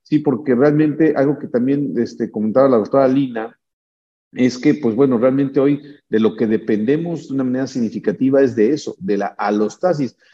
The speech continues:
Después de que se tiene a un, a un, a un sujeto que se le da tratamiento,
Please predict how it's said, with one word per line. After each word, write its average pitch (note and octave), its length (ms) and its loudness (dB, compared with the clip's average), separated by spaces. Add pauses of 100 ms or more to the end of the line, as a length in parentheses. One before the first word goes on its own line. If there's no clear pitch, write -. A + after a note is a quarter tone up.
(140)
Después D3 300 -2
de D#3 100 2
que - 80 -10
se A#2 140 -4
tiene C#3+ 240 0
a C3 40 2
un, C#3 340 0
a A2 120 -4
un, B2+ 760 -2
a G#2 120 -2
un A#2+ 120 -2
sujeto B2+ 520 -6
que - 100 -16
se - 140 -4
le G#2+ 100 2
da A#2+ 200 4
tratamiento, C3+ 760 -2